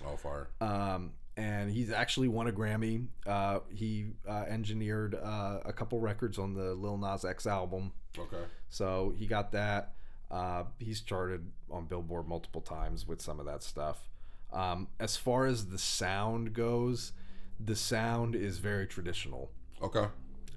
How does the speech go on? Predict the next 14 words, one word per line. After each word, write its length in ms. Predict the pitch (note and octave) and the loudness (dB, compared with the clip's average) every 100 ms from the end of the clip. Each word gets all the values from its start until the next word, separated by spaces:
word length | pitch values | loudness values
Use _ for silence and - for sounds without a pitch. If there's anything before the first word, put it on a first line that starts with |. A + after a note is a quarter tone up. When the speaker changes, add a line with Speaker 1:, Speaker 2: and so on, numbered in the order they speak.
| - | -4
Speaker 2:
It's, 180 | G2 B2+ B2 | -2 -2 -2
it's, 280 | G#2 F2 - - | -2 -2 -2 -4
it's 220 | G#2 - | -4 -2
more 320 | A2+ A2 A2 | 0 2 0
traditional 640 | G#2 A2+ G2+ G2 G2+ F#2+ E2+ | 0 -2 0 0 0 -2 -2
hip 200 | E2+ - | -2 0
hop. 380 | D#2 D2+ - - - - - | -2 -2 -4 -4 -4 -4 -2
Um, 400 | G#2 G2+ G2 F#2+ - | 2 4 4 2 0
it 180 | B2 G#2+ | 0 2
does 280 | A#2 A#2 A2 | 2 0 2
have 200 | B2 G#2+ | 2 2
a 60 | |
contemporary 800 | G#2+ A2+ - A#2 G#2 A2+ A2 G#2 | 0 0 0 0 2 4 4 2
twist, 520 | - - A2+ A2 - | 0 2 4 4 0